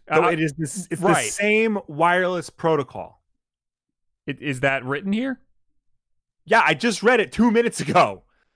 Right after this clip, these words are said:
Speaker 2: It, it, it's
Speaker 1: Er
Speaker 2: diff-, if it's using the same thing on an, on an Xbox One,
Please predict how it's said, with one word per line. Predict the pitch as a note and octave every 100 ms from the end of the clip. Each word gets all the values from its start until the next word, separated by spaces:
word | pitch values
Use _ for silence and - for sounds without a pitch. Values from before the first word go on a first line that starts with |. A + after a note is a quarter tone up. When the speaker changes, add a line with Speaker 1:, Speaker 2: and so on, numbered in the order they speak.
| _ _ _ _ _ _ _ _ _ _ _ -
Speaker 2:
It, | - _ _ _ _ _
it, | - G#3 A3+
it's | G3 A#3+
Speaker 1:
Er | A#3+
Speaker 2:
diff-, | D4+ - B3
if | A3
it's | A3+ D3+
using | D3 D#3+ A#3 D4 B3 C#4+ C4
the | A3
same | - G#3+ G#3
thing | G3+ G#3 F#3+
on | F3
an, | D#3 D#3
on | D3+ C#3+
an | C#3
Xbox | D#3 - D3+ C#3 C3+ -
One, | C3 C3+ C#3+ D#3+ G3+